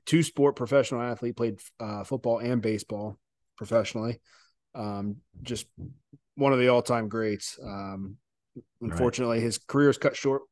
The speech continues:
Speaker 1: due to injury. Um, but, um, he missed Frank Thomas's,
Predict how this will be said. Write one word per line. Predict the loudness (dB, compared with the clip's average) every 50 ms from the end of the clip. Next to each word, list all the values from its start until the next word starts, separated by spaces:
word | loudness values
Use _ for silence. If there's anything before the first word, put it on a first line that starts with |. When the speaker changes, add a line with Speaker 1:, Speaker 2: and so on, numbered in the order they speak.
| _
Speaker 1:
due | -8 -6 -2
to | 0 2
injury. | 2 2 4 4 4 4 4 2 0 -4 _ _ _ _ _ _ _ _ _ _ _
Um, | -8 -8 -6 -6 -4 -4 -6 -8 -8 -4 _
but, | 4 6 6 6 4 2 -2 -8 _ _ _ _ _ _ _ _ _ _ _ _ _ _ _ _ _ _ _ -20 -18 _ -6
um, | -4 -2 -2 -2 0 0 0 -2 -2 -4 -6 _ _ -20 -20 _ _ _ _
he | -12 -4 0 2 2 4 4 2 4 2 2 0 -2 -6 -16 _ _
missed | 4 6 8 8 8 6 4 2 -4 -8 -12 -16 -18 _ _ _ _ _ _ _ _ _ _ _ _ _ _ _ _ _
Frank | _ 0 2 2 4 2 0 2
Thomas's, | 2 4 4 6 4 4 2 2 -2 -4 -4 -4 -6 -8 -10 -12